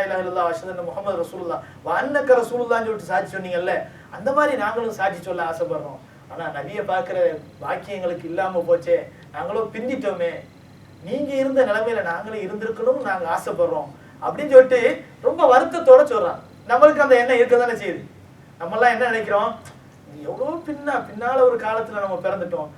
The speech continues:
நம்மெல்லாம் சஹாபாக்களுடைய காலத்துல பிறந்திருந்தா நபியை பார்த்திருக்கலாம், நபிக்காக உயிரை கொடுக்கக்கூடிய ஒரு பெரிய பாக்கியம் கிடைச்சிருக்கும், நபிக்காக அர்ப்பணம் செய்யக்கூடிய ஒரு பெரிய பாக்கியம் கிடைச்சிருக்கும், ஷஹீதா போயிருக்கலாம், ஏதாவது ஒரு பெரிய பாக்கியத்துக்கு நபியினுடைய வாயால சொர்க்கவாதிங்கிற நன்மாராயம் கிடைக்கிறது கூட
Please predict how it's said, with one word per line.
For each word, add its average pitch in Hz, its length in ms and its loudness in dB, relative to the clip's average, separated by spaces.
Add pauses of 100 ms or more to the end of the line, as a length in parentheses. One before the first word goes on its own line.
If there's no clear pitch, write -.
(180)
நம்மெல்லாம் 254 400 -6
சஹாபாக்களுடைய 226 680 0
காலத்துல 196 420 -4 (420)
பிறந்திருந்தா 190 420 -4 (100)
நபியை 156 320 -8
பார்த்திருக்கலாம், 170 560 -4 (400)
நபிக்காக 196 420 -4
உயிரை 180 340 -6
கொடுக்கக்கூடிய 170 520 -8
ஒரு 151 120 -10
பெரிய 175 220 -10
பாக்கியம் 165 400 -6
கிடைச்சிருக்கும், 151 520 -6 (440)
நபிக்காக 196 600 -4
அர்ப்பணம் 214 320 -6
செய்யக்கூடிய 185 400 -8
ஒரு 170 80 -6
பெரிய 170 280 -10
பாக்கியம் 170 340 -2
கிடைச்சிருக்கும், 156 440 -10
ஷஹீதா 190 340 -8 (120)
போயிருக்கலாம், 165 460 -6 (380)
ஏதாவது 311 380 -8
ஒரு 339 100 -6
பெரிய 269 260 -4
பாக்கியத்துக்கு 226 640 -4
நபியினுடைய 214 380 -4 (100)
வாயால 196 420 2
சொர்க்கவாதிங்கிற 196 600 -4
நன்மாராயம் 175 540 -4
கிடைக்கிறது 170 320 -4
கூட 190 180 -4